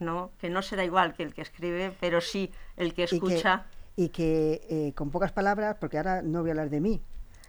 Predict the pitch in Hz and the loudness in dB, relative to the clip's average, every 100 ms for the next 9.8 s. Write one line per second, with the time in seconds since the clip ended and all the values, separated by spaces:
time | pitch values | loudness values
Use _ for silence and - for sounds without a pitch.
0 | - - 170 156 147 151 147 131 165 156 | -20 -8 -4 -4 -2 -2 -2 -4 -4 0
1 | 143 131 - 151 143 143 - 151 147 151 | 2 0 -6 -6 -6 -6 -6 -4 -2 0
2 | 165 147 170 175 175 185 185 175 165 160 | -2 0 0 0 0 0 0 0 0 -2
3 | 165 165 156 160 196 - - - - 156 | -2 -2 0 0 0 -4 -16 -14 -6 -2
4 | 143 139 135 - 156 143 139 147 147 170 | -2 -2 -4 -4 -2 -2 -2 -4 -4 -2
5 | 156 - 151 147 156 151 165 165 156 147 | -2 -2 -6 -4 -2 0 0 0 -4 -4
6 | 151 156 156 - 147 151 - 151 143 123 | -2 -2 -4 -4 -4 -4 -4 -4 -6 -6
7 | 151 147 139 151 165 - 226 - - - | -4 -2 0 -2 -2 -4 -8 -8 -18 -18
8 | - 170 147 160 - 165 160 160 147 151 | -6 -4 -4 -4 -4 -4 -2 -2 -2 -2
9 | 143 147 147 160 175 170 196 | 0 -2 0 -2 -2 -2 -4